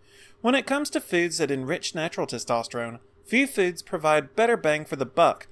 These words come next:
than fatty fish. Omega-three fatty acids are a crucial building block for testosterone,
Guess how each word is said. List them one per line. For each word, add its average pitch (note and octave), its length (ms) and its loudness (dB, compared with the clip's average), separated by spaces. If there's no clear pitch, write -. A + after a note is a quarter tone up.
than A3+ 120 -4
fatty A#2+ 300 -2
fish. C3 420 -6
Omega-three B3 500 0
fatty F#3 320 2
acids C3 300 -2
are C#3 160 0
a C3+ 40 -4
crucial G#3+ 380 -4
building D3 380 -4
block A#2+ 200 -2
for B2 120 -10
testosterone, A#2+ 640 0